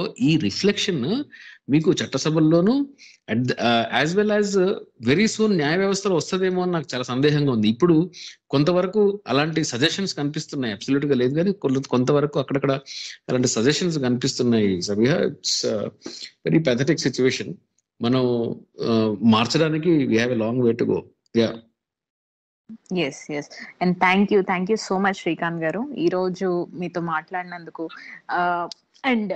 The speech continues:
Speaker 2: మీరు మాతో మీ valuable టైమ్‌ని మాకు కేటాయించి కాన్స్టిట్యూషనల్ morality గురించి చెప్పినందుకు చాలా చాలా ధన్యవాదాలండి. Yes, everybody should know what is constitution. అలాగే మనకు రాజ్యాంగం ఇస్తున్న హక్కుల్ని ఎలా కాపాడుకోవాలి,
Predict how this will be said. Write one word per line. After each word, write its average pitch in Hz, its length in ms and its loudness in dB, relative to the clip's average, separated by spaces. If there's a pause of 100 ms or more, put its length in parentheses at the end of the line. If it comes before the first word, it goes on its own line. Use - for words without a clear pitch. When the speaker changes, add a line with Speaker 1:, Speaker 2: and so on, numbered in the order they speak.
Speaker 2:
మీరు 220 220 -4 (180)
మాతో 180 360 -12 (160)
మీ 175 140 -14 (220)
valuable 170 460 -8
టైమ్‌ని 165 420 -14 (300)
మాకు 165 200 -16
కేటాయించి 165 560 -8
కాన్స్టిట్యూషనల్ 170 640 -8
morality 147 460 -4
గురించి 156 320 -6
చెప్పినందుకు 156 560 -10
చాలా 160 280 -2
చాలా 165 260 -6
ధన్యవాదాలండి. 151 800 -8 (560)
Yes, 180 260 4 (220)
everybody 190 600 0
should 214 240 -4
know 190 180 -4 (140)
what 165 220 -6
is 190 160 -8
constitution. 165 760 -8
అలాగే 185 320 -4
మనకు 185 280 -8
రాజ్యాంగం 180 520 -6
ఇస్తున్న 180 320 -8
హక్కుల్ని 202 600 -4
ఎలా 165 240 -2
కాపాడుకోవాలి, 180 840 -2